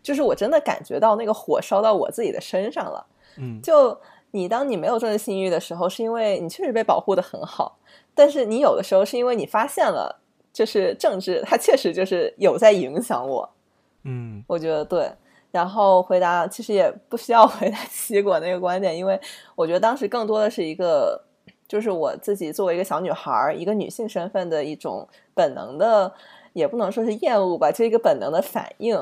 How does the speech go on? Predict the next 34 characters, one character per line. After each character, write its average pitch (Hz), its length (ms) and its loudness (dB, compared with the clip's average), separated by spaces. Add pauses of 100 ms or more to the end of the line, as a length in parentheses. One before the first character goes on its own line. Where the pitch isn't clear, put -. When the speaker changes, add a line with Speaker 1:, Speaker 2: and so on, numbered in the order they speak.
(160)
Speaker 1:
就 262 160 6
我 190 160 4
本 165 200 0
能 151 200 -4
觉 175 120 -6
得 147 80 -2
他 - 120 -8
们 196 80 -4
的 196 120 2
话 202 160 0
题 165 120 -10
是 180 120 -14
不 - 140 -20
包 190 200 4
括 214 180 0
我 143 240 2
的， - 60 -16
所 - 160 -4
以 156 40 2
我 135 120 0
很 185 140 -8
讨 - 180 -10
厌。 190 240 -14 (300)
就 349 120 -14
是 262 340 -8
你 208 100 -12
想， 208 220 -8
当 208 140 -4
时 208 100 -6
餐 214 240 -8
桌 220 200 -2
上 214 220 -4
一 214 100 -4
堆 202 340 0